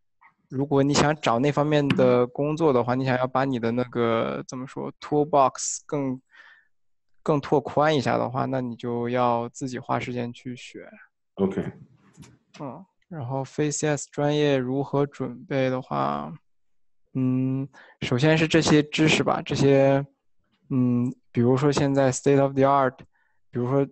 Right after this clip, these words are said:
Speaker 1: 每个公司都在做的那些，在用什么方法做，比如说我知道国内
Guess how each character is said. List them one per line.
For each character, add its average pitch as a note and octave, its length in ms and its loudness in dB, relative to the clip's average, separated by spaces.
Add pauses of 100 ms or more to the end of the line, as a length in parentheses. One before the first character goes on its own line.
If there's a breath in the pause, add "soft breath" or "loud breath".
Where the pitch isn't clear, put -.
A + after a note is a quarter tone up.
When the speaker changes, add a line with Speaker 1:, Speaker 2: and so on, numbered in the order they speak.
Speaker 1:
每 C3+ 220 2
个 B2+ 120 4
公 C#3+ 260 -2
司 C#3+ 120 -8
都 C#3+ 140 -2
在 C#3+ 140 2
做 D#3 360 -2
的 A#2+ 120 2
那 A#2+ 160 -4
些， B2 400 -2
在 C#3+ 180 -4
用 C#3+ 120 -4
什 B2 140 -8
么 C3 80 -2
方 D3 240 -2
法 C3+ 160 -2
做， C3 280 -2
比 B2 100 -8
如 B2+ 80 -4
说 C#3 80 -2
我 C3+ 80 -2
知 A#2+ 100 -8
道 C3+ 140 4
国 B2 180 -4
内 C3+ 320 0